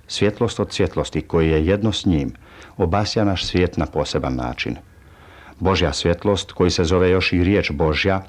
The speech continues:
ostavio je nebesku slavu i sišao na zemlju, ogrnuo se u utrobi djevojke Marije ljudskim tijelom i Isus Krist se rodio. On je pravi čovjek jer je rođen od Marije i sve ono što ima čovjek nalazi se i u njemu,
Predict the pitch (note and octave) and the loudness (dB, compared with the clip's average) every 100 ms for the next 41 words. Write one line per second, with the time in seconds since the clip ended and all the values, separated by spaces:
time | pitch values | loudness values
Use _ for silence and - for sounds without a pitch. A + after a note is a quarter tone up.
0 | - - - - - - A2+ - B2 A#2 | -16 -20 -20 -20 -8 -2 0 2 4 4
1 | G2 F2+ A2 G2 - G2 - F2 D2+ C2+ | 6 4 4 0 -2 -4 -2 0 0 0
2 | D#2 - A2 - G#2+ G2+ E2+ F2+ D#2+ C2+ | -2 -2 -2 0 2 2 2 2 0 -2
3 | - - - - - F2+ F2 F#2+ A2 B2 | -8 -18 -20 -20 -2 0 2 4 4 4
4 | - A2+ G2+ A2+ F2+ G2 A2 F2+ D#2+ F2 | 2 2 2 2 2 2 2 0 2 2
5 | G2 F2+ - D#2+ D#2+ E2 G2 E2 D#2+ F#2 | 2 0 0 0 2 2 2 2 2 0
6 | - A2+ F#2 - E2 E2 D2 C#2 - - | 0 0 0 0 2 2 0 -4 -12 -20
7 | - F#2 E2+ G2 - G#2 - E2+ E2 - | -6 0 2 2 0 -6 -2 0 0 -4
8 | - - C#2 C2+ C2 C2 G#1 - - - | -6 -4 -2 -4 -4 -6 -8 -14 -20 -20
9 | - _ - - - - F2 D#2+ - F#2+ | -20 _ -20 -20 -16 -2 0 0 0 0
10 | G2+ B2+ - C#3 F2+ C2+ - - F#2+ E2+ | 2 2 2 2 2 0 -4 -4 0 2
11 | D2+ E2+ E2 E2+ D#2 E2+ F#2+ A2 D2 D2+ | 2 2 2 0 2 0 2 2 2 0
12 | - G2 G2 F#2 - F2+ F#2 - F2+ F2 | 0 2 2 2 2 2 2 2 0 2
13 | D#2+ E2 D#2 D2+ D2+ - D2+ D2 D2 F#2+ | 0 0 0 0 -2 -4 -2 0 2 2
14 | E2+ | 0